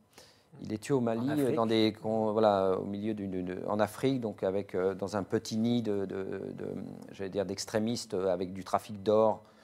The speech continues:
Speaker 1: et du trafic de, et voilà, il est, il est assassiné en opération. Et le personnage, le commandant Stéphane Bern, euh, n'accepte pas, il ne comprend pas. Il a une intuition et donc il va faire une enquête.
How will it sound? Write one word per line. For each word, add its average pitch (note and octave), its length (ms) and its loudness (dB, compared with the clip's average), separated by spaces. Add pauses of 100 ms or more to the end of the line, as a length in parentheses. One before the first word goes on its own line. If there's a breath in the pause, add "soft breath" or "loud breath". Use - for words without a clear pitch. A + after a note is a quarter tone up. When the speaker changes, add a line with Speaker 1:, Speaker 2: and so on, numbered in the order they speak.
(260 soft breath)
Speaker 1:
et - 80 -10
du G2 160 -8
trafic G2 400 -10
de, F#2 260 0
et F#2 440 -2
voilà, F2 200 2
il F2 160 -4
est, F2+ 140 0
il F2+ 120 -6
est F#2 40 0
assassiné G2+ 460 -4
en F#2 100 -4
opération. F#2+ 680 -4
Et C3 300 4 (380 loud breath)
le A#2 100 2
personnage, B2+ 440 4
le A#2+ 100 2
commandant A#2+ 400 6
Stéphane G#2+ 420 -4
Bern, C#3 460 2
euh, G#2+ 240 -2 (1200)
n'accepte - 560 -4
pas, A2+ 300 4
il G2+ 180 -6
ne G#2 120 -4
comprend A2 340 -2
pas. G2+ 320 0 (320)
Il F#2 140 -8
a - 20 0
une A2 140 -2
intuition C3+ 580 -4
et A2+ 80 0
donc A2+ 140 -2
il A2+ 60 -4
va A2+ 100 0
faire B2+ 140 0
une A2 100 -2
enquête. - 400 -4